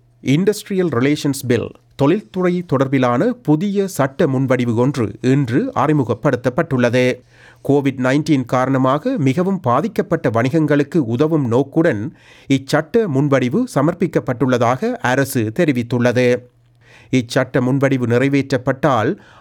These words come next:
அடுத்த இரண்டு ஆண்டுகளுக்கு அது நீடிக்கும். இதேவேளை, அரசின் இந்த திட்டத்தின் கீழ் நான்கு தொழிலாளர்களில் ஒருவர் ஊதிய குறைப்புகளை எதிர்கொள்ள நேரிடும் என்று Australian Council of Trade Unions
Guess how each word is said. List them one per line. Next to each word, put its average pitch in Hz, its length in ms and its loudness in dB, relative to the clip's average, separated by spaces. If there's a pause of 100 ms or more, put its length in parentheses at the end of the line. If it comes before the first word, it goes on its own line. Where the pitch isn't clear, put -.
அடுத்த 156 400 0
இரண்டு 156 460 2
ஆண்டுகளுக்கு 123 760 0
அது 131 260 0
நீடிக்கும். 123 760 0 (640)
இதேவேளை, 202 720 2
அரசின் 226 600 0
இந்த 165 240 2
திட்டத்தின் 165 540 -2
கீழ் 143 460 0
நான்கு 175 440 0
தொழிலாளர்களில் 143 760 2
ஒருவர் 135 500 0
ஊதிய 202 440 0 (140)
குறைப்புகளை 147 600 0
எதிர்கொள்ள 156 440 2
நேரிடும் 135 440 0
என்று 131 480 0 (340)
Australian 233 540 0 (120)
Council 165 320 0
of 185 80 2 (200)
Trade 147 340 0
Unions 135 340 2